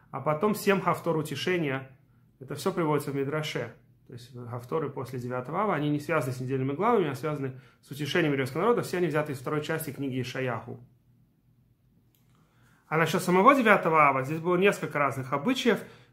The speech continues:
но в результате самый последний обычай, который упомянут в Талмуде, ему мы следуем, это, э, из главы Ваэтханан, как раз глава, которую мы будем читать через неделю, после девятого ава, а именно «Китолит баним убней баним». Там описывается, как если еврейский народ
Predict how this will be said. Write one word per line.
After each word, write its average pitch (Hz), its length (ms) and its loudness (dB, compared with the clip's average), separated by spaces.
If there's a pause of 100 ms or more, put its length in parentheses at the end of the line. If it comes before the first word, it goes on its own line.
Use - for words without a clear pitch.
но 156 80 -2
в 147 60 0
результате 180 400 2
самый 151 260 0
последний 160 380 0
обычай, 143 240 -2
который 135 220 -4
упомянут 131 300 -2
в - 20 -12
Талмуде, 208 360 2
ему 147 180 2
мы 156 100 -2
следуем, 135 540 -2 (280)
это, 156 540 -2 (200)
э, 139 160 -8
из 139 240 -4
главы 147 280 4
Ваэтханан, 165 800 4 (140)
как 131 160 -14
раз 151 320 -2 (120)
глава, 147 260 2
которую 131 300 -4
мы 123 60 -2
будем 123 160 -6
читать 127 300 -4
через 117 260 -6
неделю, 151 500 2 (280)
после 131 240 -12
девятого 120 460 -6
ава, 113 200 -6
а - 20 -6
именно 151 420 -4 (240)
«Китолит 165 480 2
баним 190 320 4
убней 156 260 0
баним». 147 400 0
Там 104 160 -14
описывается, 139 420 -14
как 120 200 -14
если 123 200 -14
еврейский 123 320 -8
народ 175 380 -4